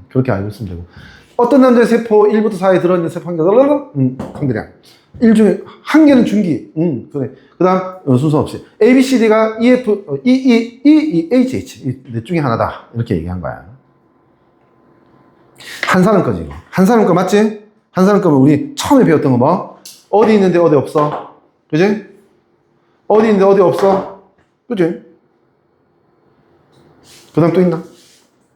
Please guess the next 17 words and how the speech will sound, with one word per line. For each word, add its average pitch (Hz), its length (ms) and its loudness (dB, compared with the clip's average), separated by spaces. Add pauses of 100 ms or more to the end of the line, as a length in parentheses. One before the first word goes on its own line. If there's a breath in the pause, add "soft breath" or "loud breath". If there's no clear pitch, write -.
(1700)
없어. - 220 -2 (220)
음. 78 240 -8 (320 loud breath)
그러면 190 500 2
이 214 440 2
없는, 175 760 2 (180)
어딘가 254 500 4
있-, 254 420 -6
있-, 208 300 -8
있는데, 220 680 2
어, - 80 -2
없을 147 480 0
수 220 120 -2
있는 180 280 0
세포는 180 380 -2
이게 170 140 2
핵상이 180 400 0
N이고, 175 580 2